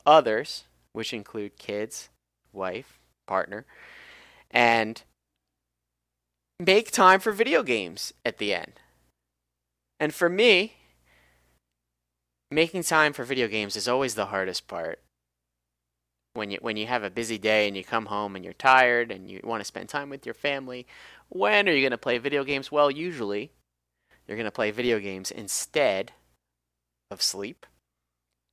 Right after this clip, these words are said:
instead of exercising, instead of eating. Like those basic needs that you need to do, right? Your,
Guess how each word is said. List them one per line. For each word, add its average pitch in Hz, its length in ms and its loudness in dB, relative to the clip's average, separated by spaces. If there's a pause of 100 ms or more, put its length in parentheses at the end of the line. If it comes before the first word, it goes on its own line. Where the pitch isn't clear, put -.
(100)
instead 110 720 2 (920)
of 98 140 -6
exercising, 202 720 -2 (880)
instead 120 760 4 (280)
of 101 220 -14
eating. 123 360 -6 (920)
Like 123 100 -14
those 151 200 4
basic 165 500 6
needs 170 300 4
that 131 160 6
you 135 80 -2
need 135 160 0
to 120 80 -2
do, 185 240 6
right? 151 400 8
Your, 139 280 4